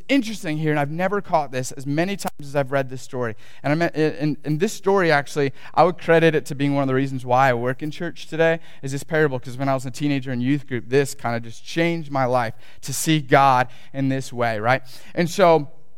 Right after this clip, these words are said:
in all my years knowing this story, I've never caught this. But when it says he divided his property, the Greek word is actually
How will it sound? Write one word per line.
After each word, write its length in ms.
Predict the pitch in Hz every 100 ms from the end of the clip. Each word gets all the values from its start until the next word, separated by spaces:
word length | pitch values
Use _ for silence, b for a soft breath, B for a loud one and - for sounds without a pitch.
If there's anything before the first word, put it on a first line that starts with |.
| - - -
in 120 | 160 -
all 180 | 190 202
my 120 | 202
years 360 | 175 170 170
knowing 260 | 151 147 151
this 120 | 143
story, 200 | - 143
I've 100 | 135
never 280 | 127 139 147
caught 380 | - - 139 92
this. 200 | 104 117 b b
But 120 | - 135
when 100 | 147
it 80 |
says 240 | 139 165 170
he 100 | 196
divided 480 | 175 120 123 143 147
his 200 | 139 -
property, 840 | - 101 120 - 175 208 214 220 - - - - -
the 100 | 135
Greek 420 | 117 123 139 -
word 400 | 120 131 170 214 - - -
is 120 | 123
actually 440 | 131 - 139 120